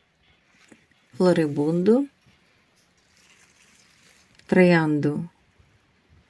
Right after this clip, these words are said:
дві тисячі сьомого року народження фірми Фраєр,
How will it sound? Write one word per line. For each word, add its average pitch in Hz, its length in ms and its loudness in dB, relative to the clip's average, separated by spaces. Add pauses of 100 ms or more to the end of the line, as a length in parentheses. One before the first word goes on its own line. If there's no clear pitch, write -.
дві 170 140 -2
тисячі 180 380 -4
сьомого 165 540 -6
року 156 280 -4
народження 233 760 0 (2500)
фірми 160 500 -2
Фраєр, 170 680 -2